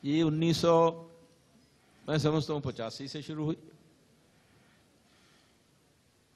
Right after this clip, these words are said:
जब कांग्रेस ने रीजनल पार्टीज के साथ जाकर समीकरण बनाने शुरू किए, उनके साथ मिलकर चुनाव लड़ने लगे।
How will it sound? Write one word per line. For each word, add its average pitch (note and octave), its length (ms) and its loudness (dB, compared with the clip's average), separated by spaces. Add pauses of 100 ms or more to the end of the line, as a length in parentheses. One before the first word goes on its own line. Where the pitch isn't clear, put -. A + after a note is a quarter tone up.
(420)
जब D#3+ 220 0
कांग्रेस E3+ 640 -4
ने D#3+ 440 -6 (160)
रीजनल F3 420 -2
पार्टीज D3+ 540 -6
के D#3+ 160 -4
साथ C3 340 0
जाकर A2 680 -2 (2000)
समीकरण F3 640 4
बनाने C3+ 360 2
शुरू A#2+ 240 0
किए, F2 260 -6 (1600)
उनके E3 280 0
साथ D#3 300 2
मिलकर C#3+ 420 -4
चुनाव C3+ 400 -2
लड़ने A#2+ 340 -2 (360)
लगे। F2+ 300 -10